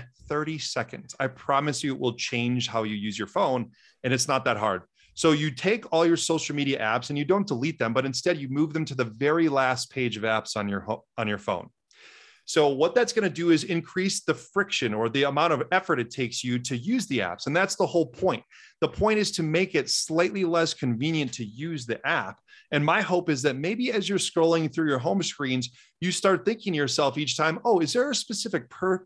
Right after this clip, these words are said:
purpose or intention for me to use the app right now? Because if there isn't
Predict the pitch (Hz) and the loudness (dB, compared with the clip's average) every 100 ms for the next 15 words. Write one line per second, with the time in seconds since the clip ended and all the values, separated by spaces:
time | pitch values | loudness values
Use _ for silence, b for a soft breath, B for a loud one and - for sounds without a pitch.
0 | _ - 190 160 139 143 123 120 202 220 | _ -4 -2 -2 -2 0 -2 -2 -2 -2
1 | - 110 104 B B B 156 151 165 175 | -2 -2 -4 B B B -2 0 -2 -2
2 | 147 127 175 226 226 247 240 262 254 254 | -4 -4 -6 -2 0 0 -2 -4 -4 -4
3 | 202 190 170 175 160 - 240 180 160 | -4 -6 -4 -2 -4 -2 -4 -2 -2